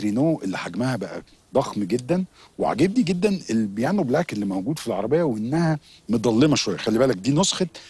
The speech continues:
الألبين. الفرونت ده جريل أو الشبكة الأمامية شكلها حلو قوي، وأعتقد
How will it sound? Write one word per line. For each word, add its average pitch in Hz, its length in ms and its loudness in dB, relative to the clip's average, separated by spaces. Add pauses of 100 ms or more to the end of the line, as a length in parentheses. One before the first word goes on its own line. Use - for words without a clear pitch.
(220)
الألبين. 101 560 -2 (420)
الفرونت 127 420 -2
ده 104 300 0
جريل 113 260 -2
أو 117 100 0
الشبكة 117 400 -2
الأمامية 110 580 -2 (240)
شكلها - 380 2
حلو 131 300 2
قوي، 151 260 2 (320)
وأعتقد 87 600 -2